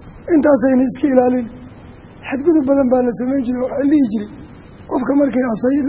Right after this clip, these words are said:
wado, yaan lala hadlin, sariirteeda lagu fariisanin, gambarkeeda loo dhowaanin, bakeerigeeda lagu cabbin, arwo alaabtii asay leeda, kooleera inuu, inay qabto kale.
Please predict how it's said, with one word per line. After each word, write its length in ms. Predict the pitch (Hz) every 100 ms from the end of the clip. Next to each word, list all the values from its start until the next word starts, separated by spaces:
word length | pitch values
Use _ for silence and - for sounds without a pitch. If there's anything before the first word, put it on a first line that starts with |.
| -
wado, 340 | 240 226 190 220 - - - - - - -
yaan 220 | 208 226
lala 240 | 226 226 220
hadlin, 400 | 214 220 233 233 - - - - - - - -
sariirteeda 640 | - 220 247 190 233 233
lagu 220 | 233 233 202
fariisanin, 560 | 220 226 208 233 226 - - - - - -
gambarkeeda 580 | 247 240 226 220 226 233
loo 180 | 233 262
dhowaanin, 480 | 226 233 240 240 - - - - -
bakeerigeeda 600 | - 254 247 247 226 240 233
lagu 140 | 240
cabbin, 380 | 285 233 233 262 - - - - -
arwo 280 | 226 233 254
alaabtii 420 | 233 247 190 262
asay 260 | 202 233 233
leeda, 320 | 233 247 269 - - - - -
kooleera 520 | - - 240 247 262 466
inuu, 240 | 262 226 247
inay 220 | 247 233
qabto 200 | 190 196
kale. 200 | 202 -